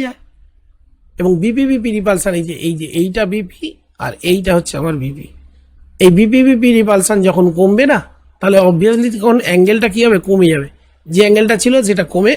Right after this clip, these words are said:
এইরকম হয়ে যাবে, ঠিক আছে? যত বিপি বিপি রিপালশনটা বাড়বে, তত বন্ড অ্যাঙ্গেলটা কী হবে? কমে যাবে,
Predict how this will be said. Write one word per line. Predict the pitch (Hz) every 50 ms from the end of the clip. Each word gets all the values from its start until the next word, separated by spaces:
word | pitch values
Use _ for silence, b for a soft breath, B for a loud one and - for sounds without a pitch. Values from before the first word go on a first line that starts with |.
| - -
এইরকম | 170 175 165 156 135 147 151
হয়ে | 135 143 143
যাবে, | 139 147 143 139
ঠিক | 135 - 240 277
আছে? | 269 196 170 147 - _ _ _ _ _ _ _ _ _ _ _ _ -
যত | 143 160 139 - - -
বিপি | 254 254 247 214 214 202 185 220 226
বিপি | 226 233 233 202 233 220
রিপালশনটা | 202 190 180 202 196 190 - 220 226 214 226 220
বাড়বে, | 175 165 170 180 208 214 180 170 208 269 - - - b b b b b b _ -
তত | 175 175 165 240
বন্ড | 220 185 180 196 202 214
অ্যাঙ্গেলটা | 226 233 233 233 220 233
কী | 180 - 240
হবে? | 220 160 156
কমে | - 170 208 233 220
যাবে, | 190 165 147 143